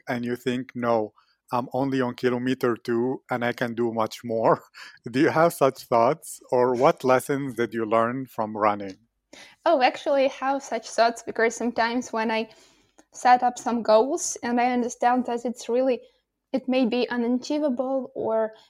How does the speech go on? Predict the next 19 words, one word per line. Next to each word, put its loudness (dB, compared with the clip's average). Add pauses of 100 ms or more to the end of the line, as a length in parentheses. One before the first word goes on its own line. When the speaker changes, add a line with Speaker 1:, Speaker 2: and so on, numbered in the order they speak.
(120)
Speaker 2:
it -10
may -2
be 0
pretty -2
hard -2
to -4
achieve, -8 (640)
I -2
just -2
realize 0
that -2 (500)
I 4
can 0
really 2
do 2
that 2
because, -2
uh, 0
like, -2